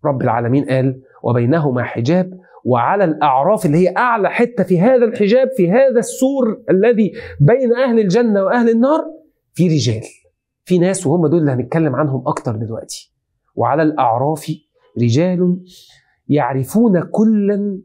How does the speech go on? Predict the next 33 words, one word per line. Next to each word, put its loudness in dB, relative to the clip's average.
بسيماهم". -4
العلماء 2
لهم 2
كلام 0
كتير -2
جدًا، -2
مين 4
اللي 0
في -6
المشهد -2
ده؟ -10
من 0
مشاهد -2
يوم 2
القيامة. -4
مين 2
أهل 0
الأعراف -2
دول؟ -12
أهل 2
النار 0
وأهل 0
الجنة 0
معروفين، 2
واضح 0
جدًا 0
أهل 0
الجنة 2
اللي 2
حسناتهم -2
زادت، -2
اللي 0
خيراتهم -2